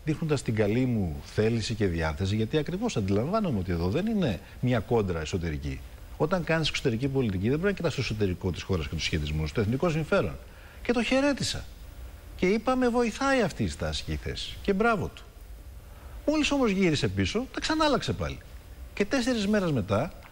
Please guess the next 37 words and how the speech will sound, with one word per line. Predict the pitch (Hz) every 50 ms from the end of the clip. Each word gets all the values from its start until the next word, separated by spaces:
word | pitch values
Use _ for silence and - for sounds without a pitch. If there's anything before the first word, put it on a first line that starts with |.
| - - - -
ο | - 160
αναπληρωτής | 165 170 160 151 165 170 170 156 - 247 226
κυβερν-, | - - 202 170 160 147 139 135 135 117
ε, | 117 113 113 104 92 87 82 82 78 - - - 104
εκπρόσωπος | 95 - - - 147 151 - - 113 - - 90 85 - - -
τύπου | - 147 139 120 110
της | 95 95 92
Νέας | 101 113 117 107 95
Δημοκρατίας | 98 95 87 92 82 76 78 87 120 170 202 214 - - - - - - - - -
πήγε | 240 247 233
και | 170 - 220
είπε, | 220 254
"Δεν | 240 226
θα | 196 214
δεχτούμε | 220 214 - - - 240 226
ποτέ | 220 - 202 - -
τον | 220 202 180
όρο | 143 117 98
Μακεδονία". | 90 82 73 82 78 73 71 67 65 65 - - - - - - - - - - - - - - - - - - - - - - - - - - - - - - - - - - - - - - - - - -
Λίγες | 180 226 285 277 285 269 240
μέρες, | 240 254 240 226 208 165 - - -
ε, | 160 147 131 117 101 87 78 71 67 - - - - - - - - -
ε, | - 101 98 92 87 82 80 73 - - -
πριν | - 139 147 170 175 170
την, | 151 143 127 110 107 98 90 87
ε, | 87 85 80 76 73 73 69 65 60 - -
ενημέρωση, | - 98 98 98 98 101 117 135 151 127 107 90 - - -
τις | 78 76 - - 101
μέρες | 104 120 131 139 -
της | - -
Σόφιας | - - 151 131 - - 85 67
μάλιστα, | 78 76 69 67 67 - 85
όταν | 80 90 87
εγώ | 87 85 101 110
ήμουν | 104 101 92
στη | - -
Σόφια, | 78 - 92 78 - - - 73